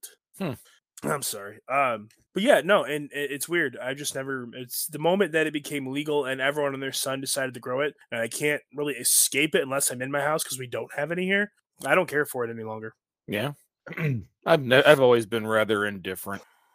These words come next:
Speaker 1: So when I look at the, when I started pulling up the studies and things about houseplants, 'cause there is some debate, there is some debate about houseplants and their benefits,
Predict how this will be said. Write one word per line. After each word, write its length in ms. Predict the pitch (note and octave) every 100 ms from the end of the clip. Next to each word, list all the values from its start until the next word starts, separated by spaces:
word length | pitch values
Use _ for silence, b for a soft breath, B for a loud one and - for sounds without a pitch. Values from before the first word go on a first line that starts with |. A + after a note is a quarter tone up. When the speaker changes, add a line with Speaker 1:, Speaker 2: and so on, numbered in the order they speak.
| -
Speaker 1:
So 160 | F#3+
when 120 | E3+
I 80 | E3
look 280 | D#3 G3 A#3
at 160 | A#3 -
the, 340 | E3+ D3 C3+ B B _
when 160 | C3+ C#3
I 40 |
started 320 | - G3 E3+
pulling 280 | - C#3+ C3+
up 160 | B2 _
the 120 | A#2
studies 580 | - G#2+ G#2 A2 G#2 - -
and 180 | G#2+
things 340 | - A2 G#2 G#2+
about 240 | G2+ G2+
houseplants, 800 | - G2 F#2+ - G2 F#2 F2 -
'cause 140 | C3 B2+
there 120 | E3+
is 300 | A3+ G#3+ D3+
some 520 | - B2+ B2 B2+ A#2
debate, 800 | A#2 G2 E2+ G2+ G2+ C3 - - B B
there 140 | B2 C3+
is 140 | F3+
some 380 | - - C#3 C#3
debate 440 | C3 G2+ A2+ G#2+ G#2+
about 260 | G2+ F2+
houseplants 680 | G2 F#2+ - - G#2+ G2 - -
and 200 | A2 G#2
their 220 | G2 F2+ A2+
benefits, 840 | G#2 A2+ G#2+ G2+ G#2+ G#2 - -